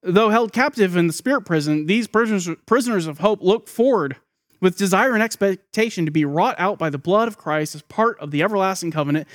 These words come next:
a redemption that would be complete only after baptism for the dead had been performed for them in this mortal sphere where there is water. The only way you can get out of spirit prison is if someone on the earth is baptized for you in your place.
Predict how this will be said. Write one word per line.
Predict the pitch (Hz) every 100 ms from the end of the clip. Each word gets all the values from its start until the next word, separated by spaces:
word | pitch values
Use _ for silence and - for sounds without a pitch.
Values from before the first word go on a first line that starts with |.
| -
a | -
redemption | 151 151 226 254 247 202
that | 143
would | 180 196
be | 185
complete | 165 - 220 208 -
only | 233 269
after | 202 220 240 220
baptism | 214 220 - 151 156 156
for | - 214
the | 233
dead | 185 156 156 _ -
had | 190 185
been | 214 247
performed | 233 - 180 170 170
for | - 220
them | 196 139 135 - _ _ -
in | 214 226
this | 208 175
mortal | 175 208 208
sphere | - 156 143 135
where | 143
there | 143 147 151 165
is | - 147 147 -
water. | 131 139 123 110 _ _ _ _ _ _ _ _ _ _ _ _ _ -
The | 127
only | 170
way | 196
you | 196
can |
get | 196
out | 196
of |
spirit | 185 208 185
prison | 151 135 135
is | 131 131
if | 127
someone | 170 180
on | 185 160 175
the | 156
earth | 165 151 127 - _ _ _
is | 139 127
baptized | 220 247 - - 143 139 -
for | - 165 170
you | 156 127 135
in | 131 131
your | 135
place. | 135 - 101 - - -